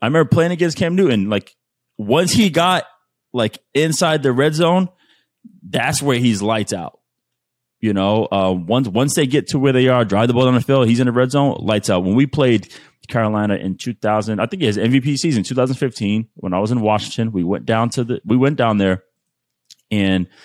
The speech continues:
I remember I was watching film, and I'm like, "Okay, this is before," I'm watching film before the game, and I'm like, "Okay, he's, he's not gonna pick us apart." This is, I'm like, "I'm not convinced that he's gonna pick us apart by any means."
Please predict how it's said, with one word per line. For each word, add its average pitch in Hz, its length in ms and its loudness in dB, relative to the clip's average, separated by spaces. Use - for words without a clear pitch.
I - 40 -2
remember 143 240 2
I 135 40 4
was 113 120 0
watching 110 380 -2
film, 87 460 -6
and 101 140 -4
I'm 98 240 -4
like, 90 340 -4
"Okay, 107 360 -4
this 123 180 0
is 110 120 -2
before," - 260 -4
I'm 92 60 0
watching 107 240 0
film 101 240 -2
before 95 260 -4
the 85 80 -6
game, 80 200 -6
and 85 80 -2
I'm 107 100 -4
like, 87 220 -4
"Okay, 78 340 -8
he's, 95 220 -2
he's 123 180 0
not 110 200 0
gonna 90 160 -4
pick 95 200 -2
us 85 140 -10
apart." 76 340 -8
This 85 140 -4
is, 69 60 -14
I'm 82 200 -6
like, 80 220 -2
"I'm 92 160 0
not 82 320 0
convinced 87 360 -2
that - 100 -6
he's 101 200 0
gonna 85 160 -4
pick - 220 -4
us 92 120 -8
apart - 340 -6
by 82 100 -6
any 87 220 -2
means." 110 380 -2